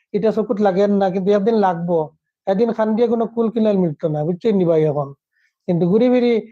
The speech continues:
মাত্র সারাও জমাইয়া মাত্র হয়ে গেছে, কিন্তু আমরা লাইভটা সুদৃষ্টিতে দেখবা, আর আমরা মাত্রর মধ্যে কোনো ভুল ত্রুটি হইলে কুমার দৃষ্টিতে দেখবা। আর বেশি বেশি করে আমরা লাইভটাকে শেয়ার করিয়া সবার সামনে ফেলাইয়া দিবা, যাতে ভিডিওটা মোটামুটি সবার জিয়ত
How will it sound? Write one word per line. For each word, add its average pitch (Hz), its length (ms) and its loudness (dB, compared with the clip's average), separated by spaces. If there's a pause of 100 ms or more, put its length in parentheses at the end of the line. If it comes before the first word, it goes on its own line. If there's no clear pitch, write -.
(440)
মাত্র 190 220 -4 (120)
সারাও 214 300 2
জমাইয়া 208 380 0
মাত্র 208 220 -6
হয়ে 220 140 2
গেছে, 202 300 0
কিন্তু 190 180 -4 (120)
আমরা 202 160 0 (140)
লাইভটা 208 300 -2 (100)
সুদৃষ্টিতে 208 500 -4 (100)
দেখবা, 190 280 0 (580)
আর 175 240 0
আমরা 196 140 0 (140)
মাত্রর 214 320 -2
মধ্যে 214 240 0
কোনো 202 200 0
ভুল 220 160 2
ত্রুটি 208 260 -2
হইলে 196 180 2 (100)
কুমার 196 300 0
দৃষ্টিতে 170 400 -8
দেখবা। 147 260 -4 (500)
আর 165 140 -4
বেশি 180 200 -2
বেশি 247 180 2
করে 220 180 2
আমরা 208 120 0 (100)
লাইভটাকে 196 360 0 (120)
শেয়ার 196 260 0
করিয়া 185 280 -2 (100)
সবার 185 280 -2
সামনে 180 300 0
ফেলাইয়া 170 300 0
দিবা, 170 180 0 (420)
যাতে 180 220 0 (100)
ভিডিওটা 175 380 0 (440)
মোটামুটি 180 340 0
সবার 196 220 0 (420)
জিয়ত 180 240 0